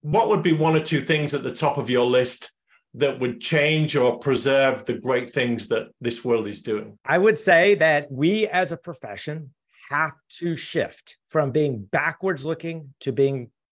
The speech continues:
Speaker 2: forward looking. We have to get out of this mindset that our job is to record the past and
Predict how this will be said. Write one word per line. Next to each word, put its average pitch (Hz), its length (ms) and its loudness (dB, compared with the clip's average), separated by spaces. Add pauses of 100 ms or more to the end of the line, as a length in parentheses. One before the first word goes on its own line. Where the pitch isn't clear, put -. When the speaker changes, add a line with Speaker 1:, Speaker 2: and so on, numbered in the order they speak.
Speaker 2:
forward 113 320 -2
looking. 101 380 -18 (380)
We 156 160 4
have 208 180 2
to 180 80 -2
get 180 360 -2
out 190 200 -2
of 208 80 -4
this 196 160 -8
mindset 156 720 -4
that 135 140 -4
our 156 200 -2
job 135 480 -6
is 147 120 -8
to 139 100 -10
record 139 480 -4
the 127 60 -6
past 127 600 -12 (100)
and 147 200 -2